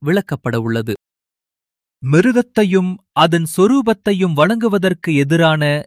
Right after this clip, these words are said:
எச்சரிப்பை கொடுத்த பின், தேவனுடைய கற்பனைகளையும் இயேசுவின் மேலுள்ள விசுவாசத்தையும் காத்துக் கொள்ளுகிறவர்களாகிய பரிசுத்தவான்களுடைய பொறுமை இதிலே விளங்கும். வெளிப்படுத்தல்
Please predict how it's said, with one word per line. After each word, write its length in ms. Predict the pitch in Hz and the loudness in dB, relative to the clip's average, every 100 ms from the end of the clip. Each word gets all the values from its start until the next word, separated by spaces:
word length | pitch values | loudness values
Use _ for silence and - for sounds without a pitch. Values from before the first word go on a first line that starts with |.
| _ - | _ -4
எச்சரிப்பை 640 | 127 135 - 240 208 151 131 | -2 -2 -2 -2 0 -4 -2
கொடுத்த 360 | 131 127 127 | -2 -4 -4
பின், 280 | 120 120 175 _ _ _ _ - | -6 -6 -6 _ _ _ _ -2
தேவனுடைய 600 | 143 254 294 277 254 226 | 2 2 2 -2 -2 -2
கற்பனைகளையும் 920 | 202 196 226 285 254 185 175 165 196 277 _ _ | 0 -2 -2 -2 -2 0 0 0 -2 -6 _ _
இயேசுவின் 560 | 139 202 294 294 254 226 | 0 2 2 -2 -2 -2
மேலுள்ள 440 | 208 202 196 185 | 0 2 2 2
விசுவாசத்தையும் 960 | 156 175 277 247 214 196 - 180 170 165 | 0 -2 0 2 0 -4 -4 -2 -2 -4
காத்துக் 520 | - 170 269 - 262 202 | -2 0 0 -4 -4 -2
கொள்ளுகிறவர்களாகிய 960 | 185 170 165 151 143 135 127 135 135 123 _ _ - | 0 0 -2 -2 0 0 0 -2 -2 -4 _ _ -4
பரிசுத்தவான்களுடைய 1000 | 139 240 - - 233 202 196 185 175 160 151 | 0 0 -2 -4 0 0 0 0 0 2 -2
பொறுமை 580 | - 156 175 160 147 - _ | 0 0 2 2 0 -4 _
இதிலே 380 | 131 123 131 120 | -8 -2 0 0
விளங்கும். 520 | 110 120 120 117 98 _ _ _ _ _ _ _ - | -2 -2 -2 -6 -8 _ _ _ _ _ _ _ -4
வெளிப்படுத்தல் 680 | 131 165 - 123 120 127 | 0 0 0 -4 -4 -6